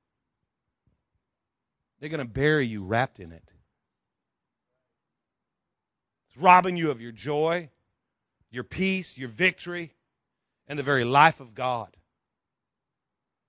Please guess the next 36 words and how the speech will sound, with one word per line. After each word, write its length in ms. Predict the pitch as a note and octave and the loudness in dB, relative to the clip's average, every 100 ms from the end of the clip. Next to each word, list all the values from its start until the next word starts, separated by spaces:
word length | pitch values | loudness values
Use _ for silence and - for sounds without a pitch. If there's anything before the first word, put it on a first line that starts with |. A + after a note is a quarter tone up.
| _ _ - | _ _ -10
You 140 | F3 | -8
can't 320 | - F#3 D3 | 2 4 2
figure 260 | - F3+ D#3+ | 0 2 4
out 220 | D3+ B2 | 4 2
why 540 | C3 F3 G3 E3 C#3 B2 _ _ _ - | 4 8 8 8 4 -4 _ _ _ -2
God's 320 | F3 F#3 C#3+ | 4 4 4
word 340 | C#3+ F#3 E3+ | 2 2 2
won't 200 | D#3+ F3 | 0 -4
produce 360 | - D#3 F3 D#3 | -4 -8 -8 -6
in 120 | C#3+ | -4
your 200 | D3 D#3+ | -2 0
life. 220 | E3 D#3 B2 | 2 0 -2
It's 120 | D#3 | -12
because 300 | - - F#3 | -12 -8 -6
you're 80 | F3 | 0
not 160 | F#3 D3+ | 0 -2
in 120 | C3+ | -4
oneness. 580 | D#3+ F#3 A#2+ - - _ _ _ _ _ _ _ _ _ _ _ _ _ _ _ _ _ _ _ _ _ _ _ _ _ _ _ _ _ _ _ _ _ _ _ _ _ _ _ _ _ - | -2 -2 -4 -14 -20 _ _ _ _ _ _ _ _ _ _ _ _ _ _ _ _ _ _ _ _ _ _ _ _ _ _ _ _ _ _ _ _ _ _ _ _ _ _ _ _ _ -2
You're 140 | G3 | 4
not 140 | A3 F#3 | 4 6
in 40 | |
oneness 460 | G3 A3 G#3 E3+ D#3 | 6 8 6 0 -4
with, 160 | C#3+ C#3+ | -12 -8
with 180 | F3 A#2+ | -8 0
God. 360 | F#3 A3+ F#3 - _ _ | 6 8 6 0 _ _
Can, 160 | G#3+ G#3 | -2 0
can 160 | D#3+ A#3 | 2 2
I, 80 | A#3+ | 2
can 180 | - A3+ | 2 4
I 60 | C4 | 4
s-, 180 | - - _ _ - | 2 -12 _ _ -6
can 120 | A#3 | 0
I 120 | C#4 | 0
just 200 | C4 - | 0 -8
tell 160 | A#3+ B3+ | 0 2
you 160 | C4+ | 2